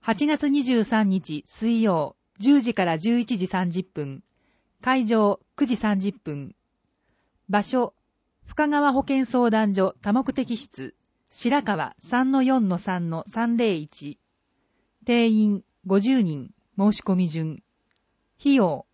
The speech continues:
無料。内容、小学校ってどんな世界？ちょっと気になる子供の話。一時保育、なし。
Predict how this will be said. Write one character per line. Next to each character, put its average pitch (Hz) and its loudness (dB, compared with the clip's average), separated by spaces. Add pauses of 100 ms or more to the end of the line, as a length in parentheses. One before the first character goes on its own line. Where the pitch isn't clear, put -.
(180)
無 190 2
料。 190 2 (720)
内 247 2
容、 220 0 (280)
小 302 4
学 320 -4
校 214 2
っ 175 -2
て - -10
ど 233 0
ん 269 2
な 247 2
世 185 -6
界？ 160 -8 (640)
ち - -6
ょ 294 4
っ 285 0
と - -2
気 190 -4
に 185 0
な 185 -2
る 156 -6
子 180 -6
供 208 4
の 196 0
話。 170 -8 (1160)
一 247 0
時 285 2
保 262 0
育、 147 -6
な 208 -2
し。 156 -12